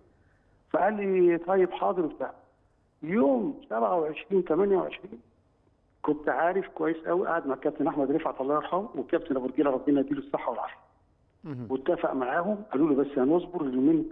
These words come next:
Speaker 1: اللي هم فاضيين على الشهر." جبته أنا، قلت له: "على فكرة، أنا عارف كنت قاعد النهاردة مع الكابتن أبو رجيلة والكابتن أحمد رفعت، وحتى أنت طلبت عشرة آلاف جنيه وما رضوش يدوك أي حاجة،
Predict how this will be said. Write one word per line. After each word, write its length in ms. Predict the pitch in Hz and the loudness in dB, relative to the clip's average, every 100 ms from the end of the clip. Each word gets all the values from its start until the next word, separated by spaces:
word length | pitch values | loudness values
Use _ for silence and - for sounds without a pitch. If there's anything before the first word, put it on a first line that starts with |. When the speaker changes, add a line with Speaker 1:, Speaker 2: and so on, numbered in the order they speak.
| - | -6
Speaker 1:
اللي 120 | 143 | -2
هم 180 | 147 135 | -2 -2
فاضيين 460 | 117 156 165 160 | 0 2 2 0
على 160 | - 135 | -6 -8
الشهر." 520 | - - 226 196 - _ _ _ _ _ _ _ | -6 -2 -2 -2 -10 _ _ _ _ _ _ _
جبته 280 | 180 214 202 | 0 2 2
أنا، 140 | 233 247 | 2 0
قلت 240 | 147 165 | -2 0
له: 120 | 156 | 0
"على 140 | 131 117 - | 0 -4 -10
فكرة، 240 | 147 180 - | -6 -6 -4
أنا 120 | 127 | -4
عارف 160 | 139 - | -4 -4
كنت 180 | 143 - | -8 -2
قاعد 220 | - 151 | 0 0
النهاردة 400 | 123 127 151 156 | 2 2 2 0
مع 140 | 135 120 | 0 -2
الكابتن 380 | - 139 139 127 | -4 -8 -4 -6
أبو 120 | - - | -6 -2
رجيلة 240 | 147 170 - _ _ _ | 0 0 -10 _ _ _
والكابتن 340 | - 143 131 | -4 0 0
أحمد 240 | 135 131 120 | 0 -2 -4
رفعت، 240 | - - - - _ _ _ _ | -4 -4 -6 -12 _ _ _ _
وحتى 320 | 123 151 156 | -2 -2 0
أنت 140 | 156 147 | -2 0
طلبت 320 | 135 147 - | 0 -2 -2
عشرة 340 | 165 156 - | -4 -6 -2
آلاف 140 | 147 147 | -2 -2
جنيه 220 | 143 165 | 2 2
وما 140 | 139 | 2
رضوش 220 | 127 - | 0 -8
يدوك 280 | 127 147 143 | -12 -10 -6
أي 160 | 143 139 | -4 -2
حاجة، 300 | - 165 | 0 -2